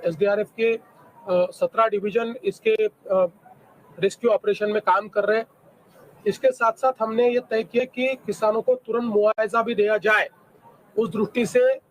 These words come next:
लगातार, अ, जो हम लोग रिपोर्ट आते हैं, उस रिपोर्ट के ऊपर हम लोग, अ, उनके लिए जो हमारे स्टैंडिंग ऑर्डर्स है, उसके अनुसार पैसा रिलीज कर रहे हैं।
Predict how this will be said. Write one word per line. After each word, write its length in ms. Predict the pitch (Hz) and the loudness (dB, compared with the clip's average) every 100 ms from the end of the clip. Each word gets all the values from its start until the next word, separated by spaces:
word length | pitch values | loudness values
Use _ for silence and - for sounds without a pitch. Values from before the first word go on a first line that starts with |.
| 175 | -4
लगातार, 600 | 180 220 220 247 214 - _ _ _ | 0 2 2 2 0 -2 _ _ _
अ, 240 | 180 190 196 - | 0 0 -2 -6
जो 400 | 151 220 226 220 _ _ 170 | 0 2 2 -2 _ _ -6
हम 120 | 190 | 0
लोग 200 | 214 220 - | 0 0 -6
रिपोर्ट 340 | 170 - 220 214 | -8 -2 0 0
आते 220 | 190 240 | 0 0
हैं, 60 | |
उस 120 | 240 196 | -2 -4
रिपोर्ट 300 | 196 220 208 | -2 -2 -2
के 120 | 226 | -2
ऊपर 340 | 208 233 202 - _ _ _ - | 0 0 -2 -4 _ _ _ -6
हम 140 | 170 | 0
लोग, 280 | 208 214 214 | 2 2 0
अ, 220 | 214 214 208 | 0 -2 -4
उनके 240 | 190 180 214 | -8 -2 -2
लिए 300 | 214 220 220 - _ 175 | 0 0 -2 -8 _ -6
जो 260 | 202 202 | 0 0
हमारे 480 | 196 - - 185 196 | -2 -8 -2 -2 -2
स्टैंडिंग 340 | - 175 214 | -2 -2 0
ऑर्डर्स 320 | 208 196 208 240 | 0 0 -2 -4
है, 60 | |
उसके 240 | 226 - 208 | -4 -4 -2
अनुसार 440 | 202 220 226 - _ _ _ _ - | -2 0 0 0 _ _ _ _ -4
पैसा 240 | 185 226 | -2 0
रिलीज 320 | 214 190 220 - | 0 0 -4 -2
कर 160 | 208 | 0
रहे 140 | 202 233 | 2 0
हैं। 140 | 233 | -2